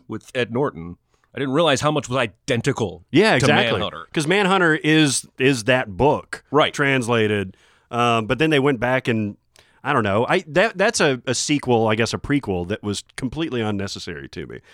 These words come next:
Speaker 1: Oh,
Speaker 2: Even
Speaker 1: yeah.
Speaker 2: though I don't like Manhunter, I didn't think, of course they were gonna try to get all the Hannibal Lecter they could get out of Anthony Hopkins, and so they had to do it again. But I didn't think it was very necessary. I like it better than Manhunter, but I didn't think it was necessary.
Speaker 1: So I just read an anecdote yesterday,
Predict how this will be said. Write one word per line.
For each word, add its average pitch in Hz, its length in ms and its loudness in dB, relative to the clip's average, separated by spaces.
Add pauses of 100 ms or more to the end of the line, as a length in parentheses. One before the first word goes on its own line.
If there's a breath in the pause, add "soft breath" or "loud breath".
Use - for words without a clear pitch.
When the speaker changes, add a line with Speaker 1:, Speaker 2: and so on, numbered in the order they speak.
Speaker 1:
Oh, 113 120 0
Speaker 2:
Even 160 140 4
Speaker 1:
yeah. 160 40 4
Speaker 2:
though 156 100 6
I 143 60 6
don't 139 160 4
like 123 160 2
Manhunter, 101 640 0
I 113 80 0
didn't 127 160 0
think, 120 220 -4
of - 380 -20
course 165 180 0
they 156 60 4
were 123 100 4
gonna 113 500 -2
try 110 180 -2
to 101 60 0
get 104 240 0
all 110 220 2
the 104 80 -2
Hannibal 98 340 -2
Lecter 98 260 -6
they 92 120 -6
could 90 180 -12
get 95 220 -6
out 92 160 -8
of 90 360 -10
Anthony 98 360 -10
Hopkins, 92 640 -10 (360 soft breath)
and 101 120 -8
so 107 80 -8
they 98 100 -4
had 117 240 0
to 104 60 -6
do 92 180 -2
it 82 60 -6
again. 82 440 -12
But 101 260 -4 (600 soft breath)
I 135 100 0
didn't 131 200 2
think 113 140 -2
it 101 40 -2
was 90 120 -6
very 85 180 -6
necessary. 123 340 0
I 127 80 2
like 139 160 2
it 104 140 -2
better 175 260 4
than 113 140 2
Manhunter, 90 500 -4
but 98 380 0
I 101 100 -4
didn't 95 160 0
think 92 120 -6
it - 20 -12
was - 120 -14
necessary. - 340 -12
Speaker 1:
So 139 260 0
I 131 60 -4
just 147 200 -6
read 135 140 -2
an 123 80 -2
anecdote 120 420 -4
yesterday, 95 680 -8